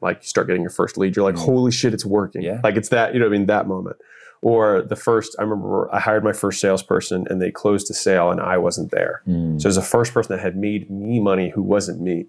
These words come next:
Speaker 2: Yep.
Speaker 1: And I was like, I pulled over the side of the road and I teared up 'cause I was like, "It doesn't have to just be me anymore."
Speaker 2: Yeah.
Speaker 1: You know what I mean? And so, like, I've, I was just thinking about all these, these moments that I've had.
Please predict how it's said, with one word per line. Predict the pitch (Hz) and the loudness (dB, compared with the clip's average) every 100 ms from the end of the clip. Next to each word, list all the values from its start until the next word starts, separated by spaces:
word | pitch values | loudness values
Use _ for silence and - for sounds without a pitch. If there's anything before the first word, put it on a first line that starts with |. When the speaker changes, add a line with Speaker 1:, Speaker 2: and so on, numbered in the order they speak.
| _ _ _ | _ _ _
Speaker 2:
Yep. | 80 85 - _ - | -10 -10 -10 _ 0
Speaker 1:
And | 98 | 2
I | 92 | 2
was | 87 85 | 0 0
like, | 87 82 - - | 0 -2 -6 -2
I | 107 | 0
pulled | 101 - 131 | -2 0 2
over | 123 | 2
the | 104 | 2
side | 107 | 0
of | 98 | 2
the | |
road | 98 92 | 0 -2
and | 85 | -4
I | |
teared | - 90 | -4 -2
up | 87 - | -2 -4
'cause | - | -4
I | 90 | -2
was | 90 | 0
like, | 90 - - _ _ _ _ _ _ _ _ _ _ _ _ _ _ | 0 -2 -12 _ _ _ _ _ _ _ _ _ _ _ _ _ _
"It | - | -2
doesn't | 127 110 110 | 0 2 2
have | - | 0
to | 98 | -2
just | 101 98 | -2 -2
be | 92 | 0
me | 107 | 0
anymore." | 113 82 - 78 | -2 -4 -14 -18
Speaker 2:
Yeah. | 80 - | -20 0
Speaker 1:
You | 117 | 2
know | 110 | 4
what | |
I | 101 | 4
mean? | 101 110 | 2 2
And | 110 | 2
so, | |
like, | 123 113 | 2 2
I've, | 117 - | 0 0
I | 123 | 0
was | 113 | 0
just | - | 0
thinking | 127 120 | 2 2
about | 110 107 | 2 2
all | 110 | 2
these, | 107 101 | 0 -2
these | - 107 | -4 -4
moments | 101 104 110 110 98 | -2 2 2 2 0
that | - | 0
I've | 95 90 | 0 2
had. | 101 92 90 | 0 2 0